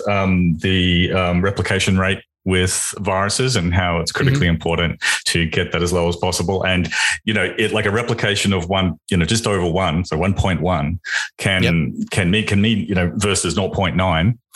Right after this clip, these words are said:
Speaker 1: means the difference between the virus completely disappearing
Speaker 2: Yep.
Speaker 1: and it infecting literally everybody. So that's the, that's the thing about exponential growth. So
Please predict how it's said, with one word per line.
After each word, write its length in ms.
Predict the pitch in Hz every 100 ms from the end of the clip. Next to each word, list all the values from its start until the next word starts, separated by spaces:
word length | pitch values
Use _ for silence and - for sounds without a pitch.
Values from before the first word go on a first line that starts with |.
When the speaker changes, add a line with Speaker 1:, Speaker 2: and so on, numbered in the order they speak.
| - 90
Speaker 1:
means 280 | 90 85
the 80 | -
difference 520 | 78 117 - 87 82
between 680 | - 87 - 85 85 85 82 - _ _ -
the 60 |
virus 720 | 82 90 87 85 82 - - -
completely 560 | - 95 110 87 85 80
disappearing 840 | 80 90 82 107 87 78 85 95 - - _ -
Speaker 2:
Yep. 120 | 98
Speaker 1:
and 300 | 92 85 80 - -
it 300 | 90 87 - _
infecting 440 | 107 107 101 92 82
literally 420 | 107 110 98 92
everybody. 500 | 90 90 82 78 78 -
So 160 | - 95
that's 340 | 98 98 -
the, 260 | - 92 87 - -
that's 160 | 120 113
the 60 |
thing 200 | 104 107
about 220 | 95 92 92
exponential 580 | 90 - 90 85 -
growth. 360 | 80 87 80 78
So 260 | - 95